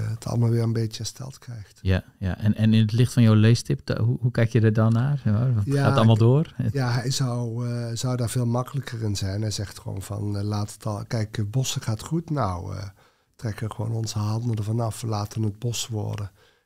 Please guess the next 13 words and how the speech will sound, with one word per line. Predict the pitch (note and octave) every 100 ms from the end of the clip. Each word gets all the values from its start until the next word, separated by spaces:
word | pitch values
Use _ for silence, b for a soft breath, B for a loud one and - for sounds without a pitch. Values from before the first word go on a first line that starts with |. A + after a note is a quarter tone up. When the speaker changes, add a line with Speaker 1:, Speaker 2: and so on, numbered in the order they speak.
| _
Speaker 1:
En, | - G#2 G2+ G2 G2 G2+
eh, | G2+ G#2
dat | G#2+ -
komt | A2+ G2+
allemaal | F#2+ F#2
vanzelf, | F#2 G2+ A#2+ C#3+ -
hoef | G#2
je | -
helemaal | G#2 G#2
niks | G#2+ G#2+ -
aan | G#2+
te | A2
doen." | A#2 D3+ C3+